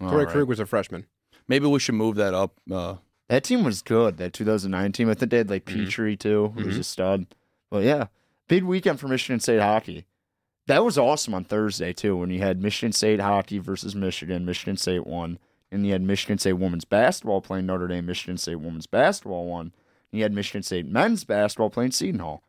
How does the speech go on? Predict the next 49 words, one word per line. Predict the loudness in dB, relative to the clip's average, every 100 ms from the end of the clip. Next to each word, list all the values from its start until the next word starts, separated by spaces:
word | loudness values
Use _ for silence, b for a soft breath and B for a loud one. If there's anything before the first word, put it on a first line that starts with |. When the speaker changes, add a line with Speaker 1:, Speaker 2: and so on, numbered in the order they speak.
| _ _ _ _ -2
Speaker 3:
The, | 0 2
you, | 2 0 2
you | 4
had | 4
a |
whole | 4 2
schedule | 2 2 2 0
you | -8
could | -8 -12
watch. | -10 0
Speaker 1:
We | 0
should | 2 0
have |
just | 2 0 0 -10 -14 -14 -8
not | 0 2 4 2
advanced | 0 -2 -2 -4 -4
to |
Saturday | -4 0 0 0 -2
morning. | -2 -4 -6 -12 _ _ _
Speaker 3:
Yeah, | -2 0 2
Speaker 1:
We |
Speaker 3:
I |
know. | 4 4
Speaker 1:
should | 4
Speaker 3:
It |
Speaker 1:
have | 6
Speaker 3:
would've, | 6
it, | 6 6
Speaker 1:
skipped | 6 4
Speaker 3:
yeah. | 6
Speaker 1:
Saturday | 4 4 4
Speaker 3:
It | 2
Speaker 1:
morning. | 4 4
Speaker 3:
would've | 4 2
been |
a | 0
good | 0 2
weekend | 2 0 2 0 0 -2 -6 -6
Speaker 1:
<laughs> | -4
Speaker 3:
without, | 0 2 4 4 4
uh, | 4 2 0 _ _ _ -12
that | -2 2 2
noon | 2 2 2
kick | 2 0 0
in, | -2
uh, | 0 0
Ann | 0 2
Arbor. | 2 2 0 -6
But | -2 -2 -2